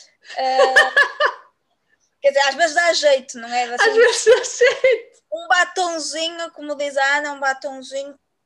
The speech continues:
Speaker 1: é
Speaker 2: Tal e
Speaker 1: essencial.
Speaker 2: qual, tal e qual.
Speaker 1: E eu tenho ali um de, <laughs> uma cena de costura, que ensina a fazer basicamente tudo, mas a introdução é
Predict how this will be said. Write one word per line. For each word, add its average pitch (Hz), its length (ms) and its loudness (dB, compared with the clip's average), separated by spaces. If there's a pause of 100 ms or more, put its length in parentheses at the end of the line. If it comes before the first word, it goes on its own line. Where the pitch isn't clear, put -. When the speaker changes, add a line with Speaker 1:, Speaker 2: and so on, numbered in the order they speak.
(140)
Speaker 1:
é 254 80 -6
Speaker 2:
Tal - 20 -4
e - 40 -2
Speaker 1:
essencial. 180 540 -8
Speaker 2:
qual, 165 320 -16 (220)
tal 190 240 -8
e - 60 -14
qual. - 420 -20 (520)
Speaker 1:
E 247 80 -10
eu 247 120 0
tenho 262 200 -4
ali 247 280 -6
um 247 180 -14
de, 233 80 -18
<laughs> 240 640 -12 (120)
uma 285 200 -8
cena 277 240 -8
de 247 140 -20 (100)
costura, 453 560 -6 (100)
que 240 100 -20
ensina 254 200 -4
a 269 40 -8
fazer 262 200 -4
basicamente 262 560 -4
tudo, 190 240 -16
mas 269 200 -2
a 277 80 -4
introdução 294 680 -8
é 233 200 -8